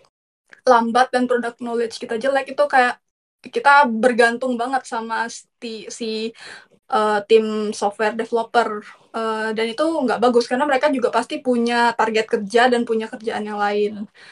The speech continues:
Terus yang terakhir itu adalah, eh, teamwork. Karena kalau misalkan kita teamworknya nggak bagus, itu kita nggak bisa ngapa-ngapain. Gitu.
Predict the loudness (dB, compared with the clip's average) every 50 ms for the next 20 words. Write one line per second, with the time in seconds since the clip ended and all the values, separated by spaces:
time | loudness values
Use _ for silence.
0 | -20 -20 -20 _ _ -4 0 2 2 2 0 0 0 0 0 0 0 -2 -4 -2
1 | -2 0 0 0 0 0 0 0 2 0 2 2 2 2 2 2 2 0 0 -2
2 | -6 -6 -4 -2 -2 -2 -2 -2 -2 0 0 0 0 -2 -4 -6 -6 -4 -2 -2
3 | -2 0 0 0 0 2 0 0 -2 -4 -6 -6 -6 -6 -2 2 2 2 2 2
4 | -2 -8 _ _ _ _ _ _ _ _ _ _ _ _ _ _ _ _ -10 -10
5 | -2 2 4 6 6 6 4 2 0 -4 -4 -4 -4 0 2 2 2 2 0 -4
6 | -6 -6 -6 -6 -6 -6 -2 -2 0 0 0 -2 -4 -4 -4 -6 -6 -10 -12 -8
7 | -8 -8 -6 -6 -4 -2 2 2 2 2 0 -2 -4 -6 -4 -4 -4 -4 -4 -4
8 | -6 -6 -6 -8 -10 -12 _ _ _ _ _ _ _ _ _ _ _ _ _ _
9 | _ _ _ _ _ -10 -8 -8 -4 0 2